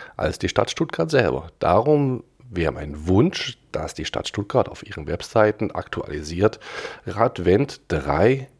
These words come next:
in Kooperation mit Radleben Stuttgart. Das wäre nur fair, denke ich.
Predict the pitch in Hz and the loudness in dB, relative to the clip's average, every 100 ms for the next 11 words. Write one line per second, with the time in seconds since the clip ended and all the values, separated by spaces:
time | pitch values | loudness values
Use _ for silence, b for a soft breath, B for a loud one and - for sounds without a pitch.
0 | _ 190 196 - 143 - - - - 90 | _ -2 -2 0 0 2 0 0 -2 0
1 | 110 113 98 - 85 98 - 139 147 139 | 0 0 -2 0 2 2 2 -2 -2 -4
2 | - - - - - - - 240 - - | -8 -6 -6 -6 -10 -20 -6 -6 -6 -12
3 | - _ 104 110 113 113 117 131 - - | -18 _ 0 2 2 2 2 0 -4 -2
4 | 80 80 80 80 - - - | 0 2 0 -4 -8 -12 -14